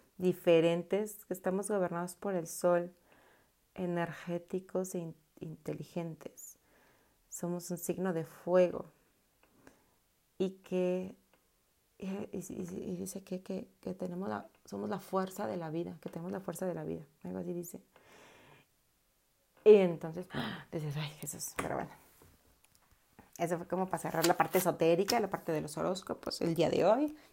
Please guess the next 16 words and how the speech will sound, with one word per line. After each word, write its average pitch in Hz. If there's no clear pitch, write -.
Gracias. 185
Pero 175
bueno, 151
disfruta 180
este 190
mes, 180
ya, 175
ya, 175
que, 185
ya 175
vamos 196
a 175
más 185
de 220
la 214
mitad. 226